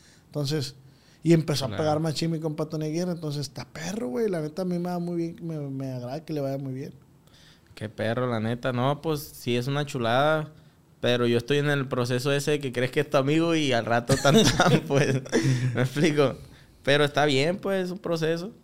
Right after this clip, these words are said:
Speaker 1: Está como lo que decíamos hace rato. Eh, ha-, hay, hay, hay un tema medio, el decir, "Ah, sí, es que ahora sí te busca".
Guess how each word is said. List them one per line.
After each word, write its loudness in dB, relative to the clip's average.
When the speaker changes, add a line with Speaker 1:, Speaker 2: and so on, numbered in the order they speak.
Speaker 1:
Está -2
como -2
lo -2
que -4
decíamos -2
hace -4
rato. -4
Eh, -8
ha-, -4
hay, 2
hay, 0
hay 0
un -2
tema 2
medio, 2
el -2
decir, -2
"Ah, 2
sí, 0
es 0
que -4
ahora 0
sí 0
te -2
busca". 0